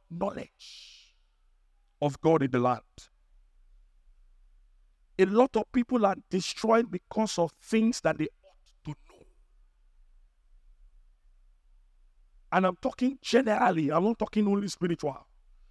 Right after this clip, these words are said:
I'm talking generally. This is the year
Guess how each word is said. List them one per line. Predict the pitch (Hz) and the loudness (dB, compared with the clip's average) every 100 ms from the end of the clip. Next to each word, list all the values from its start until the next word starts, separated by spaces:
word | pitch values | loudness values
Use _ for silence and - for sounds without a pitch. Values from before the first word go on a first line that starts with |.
| _ | _
I'm | 190 190 | -8 -2
talking | 254 - 262 302 - | -2 2 0 0 -2
generally. | 262 254 226 208 185 160 - _ _ _ _ _ _ _ _ _ _ _ _ _ _ _ _ | 0 0 2 2 2 -2 -10 _ _ _ _ _ _ _ _ _ _ _ _ _ _ _ _
This | 294 311 | -8 -6
is | 262 | -2
the | 269 | 0
year | 277 311 285 | 2 0 -2